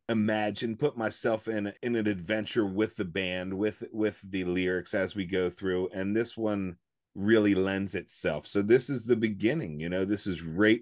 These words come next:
after finding out someone that you love is dead, and, and it's powerful. I love the line, "The kings and queens and in-betweens." It, I, <laughs> I, I love it. I don't know why, it just sings to me. But here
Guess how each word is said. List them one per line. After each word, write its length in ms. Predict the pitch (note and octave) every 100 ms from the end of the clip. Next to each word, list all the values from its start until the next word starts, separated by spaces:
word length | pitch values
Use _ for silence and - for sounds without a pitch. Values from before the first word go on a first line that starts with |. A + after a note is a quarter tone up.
| G2
after 380 | G2 F#2+ F#2+
finding 440 | E2+ G2 F#2 F#2+ F#2
out 200 | F2 D#2
someone 480 | - F#2 F2 E2+ D#2+ - - _
that 300 | E2+ F2 E2+
you 160 | F2+ E2+
love 400 | E2 E2 D#2+ D#2
is 180 | D2+ -
dead, 300 | D#2 D2+ C#2
and, 140 | C#2+
and 160 | F2 F2+
it's 160 | F2 -
powerful. 640 | - F#2 F2 - A#1 - -
I 100 | G2+
love 460 | A#2 B2 B2+ A#2+ A2
the 100 | A2
line, 440 | G#2+ G#2+ G#2+ G#2
"The 100 | F#2+
kings 460 | E2+ - A2 G#2 G2
and 160 | G2+ F2+
queens 460 | - G2 G2 F#2
and 120 | F#2
in-betweens." 920 | F2 F#2+ F2+ F2 - G2 F2+ E2+ - - - - - -
It, 220 | G#2+ A2
I, 280 | A2+ A2+ C3+ -
<laughs> 40 |
I, 120 | F#3 E3 A#3+
I 120 | F3
love 320 | G3 D#3 F3 D3+
it. 100 | D3
I 120 | D#3+
don't 160 | D#3+ D3+
know 120 | D3
why, 260 | C#3 C3+
it 100 | B2+
just 220 | A#2 A#2 -
sings 320 | C3 B2+ A#2
to 100 | A#2
me. 280 | A#2+ A#2+ A2+ - - _ -
But 240 | A#2+ A#2+ _
here 520 | - B2+ D#3+ F3+ E3+